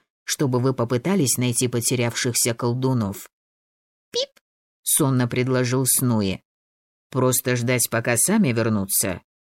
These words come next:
Силграс упрямо поджал губы. Глаза его сверкнули.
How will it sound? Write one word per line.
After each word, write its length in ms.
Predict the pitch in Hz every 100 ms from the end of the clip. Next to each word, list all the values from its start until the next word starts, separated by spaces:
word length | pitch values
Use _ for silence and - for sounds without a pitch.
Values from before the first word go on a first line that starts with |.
| _
Силграс 540 | - - 240 156 123 -
упрямо 420 | 123 127 123 120
поджал 460 | 123 127 131 127 127
губы. 520 | 120 113 104 92 - _ _ _
Глаза 360 | 120 147 156 220
его 220 | 156 113
сверкнули. 880 | - 120 120 120 120 110 98 92